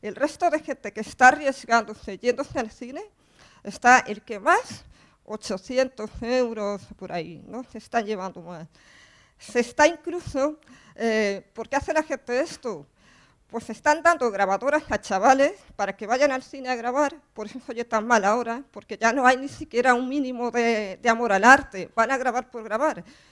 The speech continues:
Van con grabadoras o con móviles de última generación, ¿y qué se sacan ellos? Nada, o sea, ni, ni cobran ni nada, pero cuando lo cuelgan en torrent y va al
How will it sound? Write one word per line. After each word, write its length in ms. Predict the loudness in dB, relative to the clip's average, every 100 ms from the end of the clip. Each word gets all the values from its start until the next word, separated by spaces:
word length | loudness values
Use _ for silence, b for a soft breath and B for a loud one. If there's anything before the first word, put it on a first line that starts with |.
| _
Van 280 | 2 4 4
con 160 | -4 -4
grabadoras 520 | -2 0 0 -2 -2 -8
o 40 |
con 240 | -12 -8
móviles 520 | 2 2 2 -4 -10 -8
de 80 |
última 340 | -12 -10 -10 -10
generación, 600 | -8 -8 -8 -10 -14 -14 -18 b b b b
¿y 80 | -12
qué 140 | -8 -8
se 120 | -8
sacan 380 | -8 -4 -2 0
ellos? 420 | -2 -4 -12 -18 b b _
Nada, 380 | 0 2 2 -4
o 40 |
sea, 240 | -4 -2 -2
ni, 440 | -6 -10 -10 -12 -14
ni 120 | -14
cobran 380 | -8 -6 -6 -6
ni 100 | -2
nada, 320 | 0 0 -2
pero 320 | -2 0 -2 -6 b b b b b _
cuando 320 | 0 0 -2
lo 80 | -8
cuelgan 420 | -2 0 2 2
en 140 | 0
torrent 480 | 2 2 2 -2 -6 _ -20
y 100 | -4
va 180 | 2
al 140 | 2